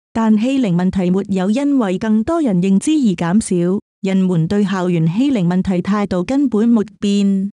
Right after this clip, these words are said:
就像社會更多人知道了灰塵的存在，但卻只更努力的將灰塵掃到地氈下，繼續在看似乾淨的世界生存。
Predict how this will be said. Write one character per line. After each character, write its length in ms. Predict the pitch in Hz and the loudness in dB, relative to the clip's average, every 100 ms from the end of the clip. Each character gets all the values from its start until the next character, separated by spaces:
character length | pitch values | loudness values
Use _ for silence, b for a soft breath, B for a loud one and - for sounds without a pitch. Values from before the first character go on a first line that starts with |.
| _ | _
就 220 | - 233 | -4 -2
像 280 | 214 233 220 | -2 0 2
社 240 | 208 202 196 | 0 -2 0
會 160 | 202 | -2
更 220 | 254 240 | 0 0
多 180 | 240 339 | 2 0
人 220 | 285 175 | 0 0
知 200 | 170 262 | 0 -2
道 200 | 247 220 | 0 0
了 260 | 208 190 185 | 0 0 -2
灰 220 | 208 262 | -2 -4
塵 200 | - 202 | -2 -2
的 120 | 175 262 | -2 -6
存 240 | - 180 160 | -6 -2 -2
在， 420 | 202 190 190 190 - _ | -2 -2 -2 -4 -6 _
但 220 | 226 233 | -2 0
卻 160 | 220 226 | 0 -2
只 220 | - 190 | -2 -2
更 180 | 220 214 | 0 2
努 160 | 202 196 | 2 2
力 120 | 208 | -2
的 160 | 175 240 - | -4 -8 -6
將 260 | 277 277 | -2 -2
灰 200 | 269 262 | 0 -2
塵 260 | 247 208 165 | -2 -2 -2
掃 220 | 156 214 | 0 -2
到 160 | 208 196 | -2 -4
地 260 | 196 180 | -2 -2
氈 320 | 185 262 262 240 | -2 0 0 0
下， 360 | 180 165 156 - _ | 0 -4 -6 -8 _
繼 200 | 254 262 | -4 -2
續 140 | 233 214 | -2 -4
在 200 | - 208 | -4 0
看 280 | 214 240 233 | 0 2 2
似 240 | - 233 233 | 2 -2 -2
乾 240 | 294 320 | -2 -2
淨 220 | 262 196 | 0 0
的 100 | 226 233 | 0 -4
世 240 | - 202 | -4 -2
界 160 | 208 202 | -2 -2
生 300 | - 294 294 | -2 -2 -2
存。 520 | - 185 170 160 | -2 -2 -2 -2